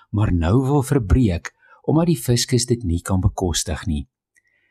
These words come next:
Die ooreenkoms was vir 'n V P U plus twee persent salarisverhoging,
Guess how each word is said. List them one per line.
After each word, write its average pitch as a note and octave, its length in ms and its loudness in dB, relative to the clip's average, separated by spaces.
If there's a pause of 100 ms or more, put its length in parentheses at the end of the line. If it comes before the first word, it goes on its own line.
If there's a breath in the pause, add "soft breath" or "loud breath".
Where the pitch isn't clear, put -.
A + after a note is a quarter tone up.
(240 soft breath)
Die A#2 140 0
ooreenkoms F3 600 0
was G#2 220 0
vir G#2 140 -4
'n F#2+ 40 0
V F3 380 -2
P - 60 -8
U D3 300 0 (120)
plus E3 340 -2
twee F#3 260 0
persent G2 500 0
salarisverhoging, E2+ 1040 -2